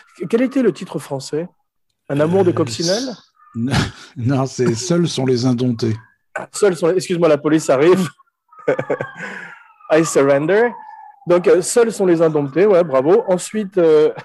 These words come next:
Speaker 1: t'entends les sirènes dans le background ?
Speaker 2: Oui, très bien, très bien.
Speaker 1: <laughs>
Speaker 2: Je sais pas
Speaker 1: Ça
Speaker 2: ce
Speaker 1: met
Speaker 2: que
Speaker 1: un
Speaker 2: t'as
Speaker 1: peu,
Speaker 2: encore fait, je sais
Speaker 1: <laughs>
Speaker 2: pas
Speaker 1: ça
Speaker 2: ce que
Speaker 1: met,
Speaker 2: t'as fait.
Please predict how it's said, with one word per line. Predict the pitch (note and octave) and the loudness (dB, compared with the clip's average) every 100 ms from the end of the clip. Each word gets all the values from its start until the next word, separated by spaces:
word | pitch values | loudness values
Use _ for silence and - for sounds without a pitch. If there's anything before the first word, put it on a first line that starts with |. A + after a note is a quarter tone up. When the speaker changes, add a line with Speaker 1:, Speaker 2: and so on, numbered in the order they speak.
| _ _ _ _ _ | _ _ _ _ _
Speaker 1:
t'entends | D3 G#3+ | 0 4
les | A3+ | 4
sirènes | F3 G3 A#3+ | 4 2 2
dans | G#3+ | 2
le | E3 | 0
background ? | D#3 D#3 E3+ A2+ | -2 -2 -2 0
Speaker 2:
Oui, | F#3 | -2
très | - A#2+ | -2 -4
bien, | C3+ A3 | 0 0
très | A3+ D3 | 0 -2
bien. | - | 0
Speaker 1:
<laughs> | G3+ - E3+ - E3+ - | 0 2 0 2 -2 2
Speaker 2:
Je | D#3+ | 0
sais | |
pas | B2+ D3 | 2 2
Speaker 1:
Ça | |
Speaker 2:
ce | |
Speaker 1:
met | E3 | 4
Speaker 2:
que | D#3 | 4
Speaker 1:
un | |
Speaker 2:
t'as | D#3 | 4
Speaker 1:
peu, | |
Speaker 2:
encore | E3 D3 A2+ | 2 0 -2
fait, | - F#3 A3+ F#3+ | 0 0 0 -2
je | |
sais | - A3 | 2 2
Speaker 1:
<laughs> | |
Speaker 2:
pas | G3+ C3+ | 2 0
Speaker 1:
ça | |
Speaker 2:
ce | - | 2
que | - | 2
Speaker 1:
met, | |
Speaker 2:
t'as | E3+ A2+ | -2 -6
fait. | - - G4 - | -8 -4 -4 -4